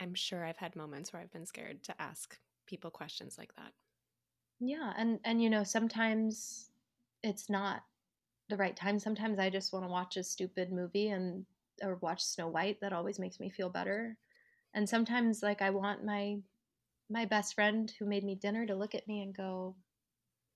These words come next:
Speaker 2: "I love you. Are you okay? How do you feel?" So thank you for asking that. I, I have, um, a question that I ask every day with one of my best friends named Sochi. She lives in New Mexico, and we always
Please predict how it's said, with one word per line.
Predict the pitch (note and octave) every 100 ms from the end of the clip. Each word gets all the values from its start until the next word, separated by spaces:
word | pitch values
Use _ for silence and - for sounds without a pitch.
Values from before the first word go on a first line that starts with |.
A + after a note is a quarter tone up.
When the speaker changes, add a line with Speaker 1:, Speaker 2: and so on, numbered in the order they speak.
| _ _
Speaker 2:
"I | -
love | G3 G3 G#3
you. | F#3
Are | F3+
you | F3 D#3+
okay? | - - F3
How | F3
do | -
you | F#3+ -
feel?" | -
So | F#3+ - F#3+
thank | A#3 G#3+
you | E3+
for | - -
asking | - - -
that. | - -
I, | G3+ - - - -
I | G#3+
have, | G#3 A3+ G3+
um, | G#3 F#3+ F#3 - -
a | G3+
question | - G3 - G3+ F#3+
that | F3
I | F3+ F#3 - - - -
ask | G3+ G#3 -
every | F#3+ F#3
day | F#3 F3+ E3 F#3 -
with | G3+ F3+ - _ -
one | G3 F#3+
of | F3+
my | F#3 F#3+ F3 - -
best | F#3+ -
friends | F#3 F#3 F#3 F3+
named | F#3+ F#3+
Sochi. | - G3 G3 - G3 F#3+ - _ _ _ _ - - -
She | - - G#3+ G3+ G3
lives | G#3 G3
in | G3+
New | F#3+
Mexico, | F#3 - - G3 F3+
and | F3+
we | F3+ F#3
always | F#3+ F#3 F#3